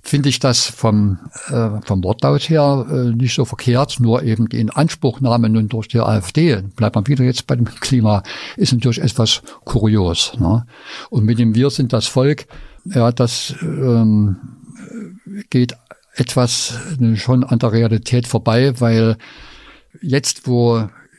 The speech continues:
Leute ja auch bei der Wahl frei abstimmen können, äh, kommen nun auf die A F D, sag mal grob gesagt, vielleicht, äh, zwanzig Prozent oder je nachdem der Bevölkerung, ähm,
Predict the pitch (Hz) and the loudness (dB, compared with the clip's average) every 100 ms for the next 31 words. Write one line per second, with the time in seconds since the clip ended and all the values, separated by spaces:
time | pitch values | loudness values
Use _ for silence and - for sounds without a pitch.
0 | - _ - 147 123 131 117 113 117 - | -20 _ -10 0 0 2 2 2 0 -2
1 | - 110 104 117 120 117 117 117 - - | -2 0 2 2 2 0 0 0 -2 -6
2 | - 131 120 113 - 139 127 87 - _ | 0 2 2 0 0 2 2 0 -8 _
3 | 196 202 120 113 110 110 92 73 - 120 | -14 -2 2 2 2 0 -2 -14 -4 0
4 | 117 113 113 113 120 104 - - - - | 4 4 2 2 -2 -2 -6 -12 -8 -2
5 | 113 120 113 107 - 131 135 117 - 104 | -2 0 0 -2 -2 0 2 0 -4 -2
6 | 107 - 117 - 127 117 110 - - 107 | -2 -2 -4 -2 -2 0 0 -2 -2 2
7 | 107 - - - 104 101 95 - 110 113 | 2 0 -8 -2 0 0 0 0 0 0
8 | - 117 127 123 117 110 104 101 95 - | -2 -2 2 2 2 0 2 2 0 -2
9 | 127 107 98 120 117 113 - - - - | 0 0 0 2 2 0 -6 -18 -20 -20
10 | - _ _ 127 120 113 131 - 127 131 | -20 _ _ 0 2 0 -2 0 0 0
11 | - 156 143 147 190 127 117 113 120 123 | 2 2 4 2 0 2 4 4 2 -2
12 | - - - | -8 -16 -18